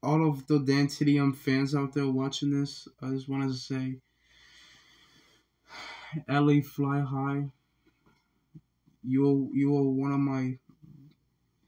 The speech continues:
best childhood pets I've ever seen from a content creator, especially nine years. Like,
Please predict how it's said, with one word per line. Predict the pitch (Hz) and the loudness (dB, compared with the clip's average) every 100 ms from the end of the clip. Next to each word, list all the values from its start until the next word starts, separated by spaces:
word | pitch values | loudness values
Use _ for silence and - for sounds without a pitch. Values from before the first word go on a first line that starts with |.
| _ _ _ _ - | _ _ _ _ -4
best | 139 139 - - | -2 -2 -4 -2
childhood | - 143 143 139 143 135 131 | 2 4 4 4 2 0 -2
pets | 143 139 - | -2 -2 0
I've | 143 127 | -2 -2
ever | - 135 135 | -2 -2 -2
seen | - 139 135 | -2 0 0
from | 131 135 131 | 0 0 0
a | |
content | 127 135 131 - 131 | 0 -2 -2 -4 -6
creator, | 131 139 131 131 131 135 | -6 -6 -4 -4 -6 -6
especially | 131 - 139 139 139 131 | -6 -2 -2 0 0 2
nine | 127 127 131 | 2 4 4
years. | 131 127 135 131 - - - _ _ _ _ _ _ - - _ _ - _ _ _ _ _ _ - - _ _ _ _ _ _ _ - 175 | 2 2 0 -2 -8 -14 -18 _ _ _ _ _ _ -20 -20 _ _ -20 _ _ _ _ _ _ -18 -18 _ _ _ _ _ _ _ -16 -6
Like, | 139 | -4